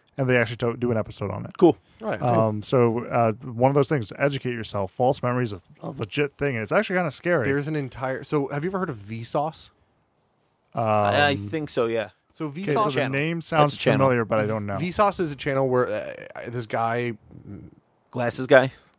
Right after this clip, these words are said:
Speaker 3: Good, yeah.
Speaker 2: I know who it is. Yeah,
Speaker 3: Um,
Speaker 2: yeah, I've seen it.
Speaker 3: I forget his
Speaker 1: Okay,
Speaker 3: name.
Speaker 1: yeah, yeah,
Speaker 3: I'm
Speaker 1: yeah.
Speaker 3: actually forgetting his real life name. But he, uh, it started off, the YouTube s-, channel started off where he just sort of discusses random things he discovered. 'Cause what he did,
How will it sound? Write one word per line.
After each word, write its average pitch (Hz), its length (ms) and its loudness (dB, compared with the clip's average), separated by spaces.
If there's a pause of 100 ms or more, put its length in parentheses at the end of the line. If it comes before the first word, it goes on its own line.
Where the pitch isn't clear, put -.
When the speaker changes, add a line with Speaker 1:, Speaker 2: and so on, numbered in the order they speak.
Speaker 3:
Good, - 240 -14
yeah. 104 220 -14 (160)
Speaker 2:
I 131 80 4
know 113 140 2
who 101 60 -4
it 92 60 -6
is. 90 140 -8
Yeah, 117 220 0
Speaker 3:
Um, 113 80 -2
Speaker 2:
yeah, 95 100 -4
I've 92 100 -8
seen 92 180 -10
it. 92 180 -12
Speaker 3:
I 226 100 4
forget 226 300 4
his 214 100 4
Speaker 1:
Okay, 170 300 -2
Speaker 3:
name. 147 100 -2
Speaker 1:
yeah, 127 80 0
yeah, 123 100 2
Speaker 3:
I'm 117 40 -2 (100)
Speaker 1:
yeah. 233 60 4
Speaker 3:
actually 156 180 -6
forgetting 156 280 -8
his 160 140 -8
real 160 180 -6
life 180 180 -6
name. 196 220 -10 (380)
But 156 380 0
he, 165 540 -8 (640)
uh, 170 160 6
it 170 120 4
started 214 300 6
off, 156 160 8
the 143 220 -2
YouTube 139 240 -4 (100)
s-, - 240 -14
channel 127 260 0
started 117 280 2
off 110 140 0
where 113 80 -4
he 127 100 -4
just 147 160 -6
sort 180 100 -2
of 165 80 -4
discusses 127 480 -4
random 110 320 -4
things 113 240 -10
he 123 80 -10
discovered. 107 380 -8
'Cause 113 120 -10
what 143 200 -2
he 175 160 -12
did, 131 320 2